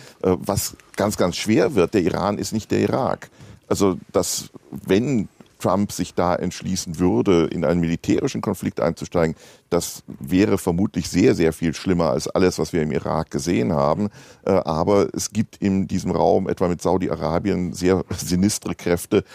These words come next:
die darauf drängen, dass dieser Konflikt langsam ausgetragen wird. Und auch Israel,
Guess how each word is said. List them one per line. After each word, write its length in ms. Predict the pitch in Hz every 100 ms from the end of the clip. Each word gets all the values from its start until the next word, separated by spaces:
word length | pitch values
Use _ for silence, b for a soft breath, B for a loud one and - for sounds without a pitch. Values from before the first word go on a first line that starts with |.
| B -
die 60 |
darauf 260 | 82 85 87
drängen, 460 | - 76 101 95
dass 300 | 87 87 -
dieser 220 | - 82 -
Konflikt 420 | 98 - 95 -
langsam 240 | 82 78
ausgetragen 480 | 78 - - 90 95
wird. 120 | -
Und 120 | 87
auch 120 | - -
Israel, 540 | - - 85 67